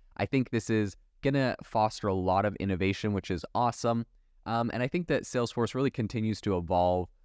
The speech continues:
Um, it's gonna be interesting to see how the industry responds. Um, but I think in a really dynamic landscape,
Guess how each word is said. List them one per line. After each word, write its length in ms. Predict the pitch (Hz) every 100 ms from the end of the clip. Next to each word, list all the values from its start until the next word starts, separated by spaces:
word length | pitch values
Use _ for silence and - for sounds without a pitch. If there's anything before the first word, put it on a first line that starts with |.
| - -
Um, 160 | 95 95
it's 100 | -
gonna 140 | 117
be 140 | 113
interesting 420 | 95 - - 101 98
to 100 | 98
see 240 | - 92
how 360 | - - 95 92
the 120 | 87
industry 380 | 92 92 - 87
responds. 880 | 78 - - 85 87 117 160 - - - _ - -
Um, 220 | 104 104
but 120 | 104
I 80 | 104
think 240 | - 147 120
in 200 | 120 113
a 80 | 98
really 260 | 107 127
dynamic 460 | 107 95 101 95 90
landscape, 640 | 92 147 170 - 110 107